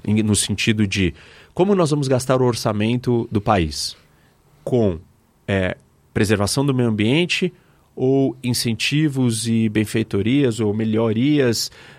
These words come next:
para os trabalhadores. Essa discussão não é econômica. Ela é uma discussão política. Quem gosta do meio ambiente privilegia ter uma política ambientalista.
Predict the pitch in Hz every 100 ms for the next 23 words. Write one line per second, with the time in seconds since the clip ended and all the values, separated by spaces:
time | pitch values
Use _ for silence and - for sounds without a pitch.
0 | _ - 123 123 127 127 123 - 120 120
1 | 113 - 117 113 110 98 82 78 - -
2 | _ _ _ _ _ _ _ - - 165
3 | 175 - 170 190 196 202 202 160 113 92
4 | - 123 _ _ _ _ _ _ _ _
5 | _ _ 156 170 170 185 170 175 185 170
6 | 175 - - - _ _ _ _ _ _
7 | _ - 180 196 175 139 135 127 120 113
8 | 104 107 107 98 110 170 175 - 87 -
9 | _ _ 151 151 135 131 117 107 101 131
10 | 175 180 170 160 139 110 107 - 147 156
11 | - - 127 135 160 214 277 233 - -